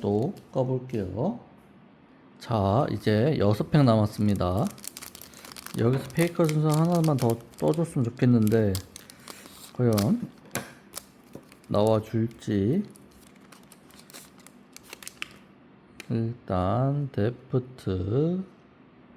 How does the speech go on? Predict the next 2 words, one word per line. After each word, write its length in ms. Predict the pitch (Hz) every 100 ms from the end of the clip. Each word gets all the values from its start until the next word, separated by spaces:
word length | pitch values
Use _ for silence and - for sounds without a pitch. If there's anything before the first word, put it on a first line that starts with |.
| - - - - - -
헤나, 640 | 110 98 110 143 175 175 208 - - - - - - - - - - - - - - - - - - - -
클리어, 880 | 156 156 156 123 90 50 120 180